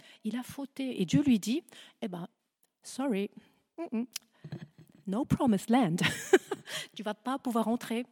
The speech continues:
mon Dieu. » Et Moïse, et Dieu lui disait, « Ben, monte sur cette montagne en face de Jéricho. »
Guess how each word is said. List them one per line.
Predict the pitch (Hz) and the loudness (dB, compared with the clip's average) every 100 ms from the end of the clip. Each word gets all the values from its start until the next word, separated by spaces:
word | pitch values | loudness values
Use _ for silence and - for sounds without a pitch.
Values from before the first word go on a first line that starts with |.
| - | -8
mon | 196 202 | -2 0
Dieu. » | 208 185 240 - - - - | 0 -2 -4 -6 -20 -10 -2
Et | 269 294 - - - | 0 0 -4 -18 -4
Moïse, | 208 214 277 330 185 - _ _ _ | 2 2 2 0 -2 -10 _ _ _
et | 196 160 226 311 _ _ | -14 -10 -10 -10 _ _
Dieu | 220 | -2
lui | 220 | -2
disait, « | 202 185 254 | -2 -2 -2
Ben, | 202 175 | -4 -2
monte | 247 403 | -2 -2
sur | 330 | -6
cette | - 226 | -4 -6
montagne | 208 - 185 247 | -6 -6 -6 -6
en | 190 | -6
face | 208 180 | -6 -4
de | |
Jéricho. » | 170 160 196 - 190 | -4 -2 -4 -4 -6